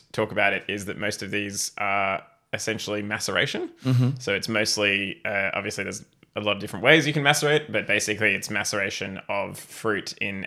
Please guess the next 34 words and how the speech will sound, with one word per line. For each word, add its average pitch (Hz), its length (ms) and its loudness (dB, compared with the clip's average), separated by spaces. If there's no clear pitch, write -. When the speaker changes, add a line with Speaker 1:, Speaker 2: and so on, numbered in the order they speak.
Speaker 1:
alcohol, 98 640 0
Speaker 2:
Mm-hmm. 110 320 2
Speaker 1:
and 98 200 0
then 95 400 -4
primarily 98 840 2
they 98 100 -2
normally 98 280 -6
add 95 200 -2
sugar 95 280 -4
and 92 140 -6
water 92 180 -8
back - 220 -4
to - 100 -10
it. - 100 -14
Speaker 2:
Yeah, 117 120 2
yeah. 98 140 6
Speaker 1:
Um, 92 120 0
and 107 140 4
that 104 140 4
can, 98 360 -8
you 104 80 -4
know, 95 180 -4
pretty 156 220 4
much 113 240 4
cover 101 520 4
everything 104 380 -2
from 101 260 -6
limoncello, 123 760 4
lemon 104 240 -4
skins, 101 520 -6
to, 98 400 -6
you 104 100 -8
know, 101 180 -6
cassis, - 840 -2